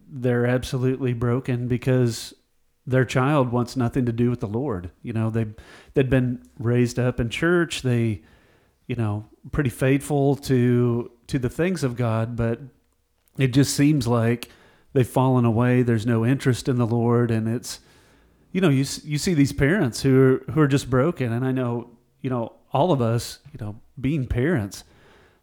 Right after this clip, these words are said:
um, just thinking about that, you know, and, and how much that hurts. I mean, even just now, um, man, that, that's heartbreaking to me to think about that happening in my own family. So,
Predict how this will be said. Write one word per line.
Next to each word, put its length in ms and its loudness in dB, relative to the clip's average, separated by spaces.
um, 340 0
just 260 -4
thinking 320 0
about 340 -2
that, 380 -4
you 140 -2
know, 340 4
and, 360 0
and 140 0
how 160 4
much 300 2
that 180 -2
hurts. 480 -4
I 80 -4
mean, 160 4
even 260 4
just 180 -2
now, 480 -2
um, 360 -2
man, 220 -2
that, 200 -4
that's 180 2
heartbreaking 500 2
to 60 2
me 120 4
to 80 2
think 260 0
about 200 2
that 100 2
happening 360 0
in 80 -2
my 140 0
own 160 0
family. 480 -2
So, 360 2